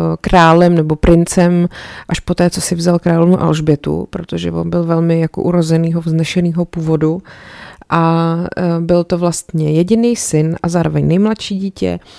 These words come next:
prince Andrewa řeckého a dánského a jeho ženy princezny Alice z Bettenbergu. Eh, vlastně od svýho narození, teda tím pádem byl jako v takový tý, eh, následnický línii, eh,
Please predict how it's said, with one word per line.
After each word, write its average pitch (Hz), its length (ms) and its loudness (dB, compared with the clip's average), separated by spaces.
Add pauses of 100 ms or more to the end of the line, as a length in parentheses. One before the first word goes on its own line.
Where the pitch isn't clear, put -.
(200)
prince 180 500 -4 (440)
Andrewa 180 800 4
řeckého 190 840 2
a 143 40 0
dánského 208 1000 -2 (120)
a 175 60 -2
jeho 175 280 0
ženy 175 400 -2
princezny 165 600 -4
Alice 156 520 -2
z 143 100 -6
Bettenbergu. 147 880 0 (720)
Eh, 170 60 -2 (520)
vlastně 175 420 -2
od 180 140 -8
svýho 160 280 -4
narození, 220 480 2
teda 196 180 -2
tím 185 180 -4
pádem 175 360 -2
byl 165 160 2
jako 160 200 -2
v - 100 -14
takový 165 320 -6
tý, 165 340 -4
eh, 160 40 -2 (360)
následnický 170 800 -2
línii, 175 520 4
eh, - 580 -6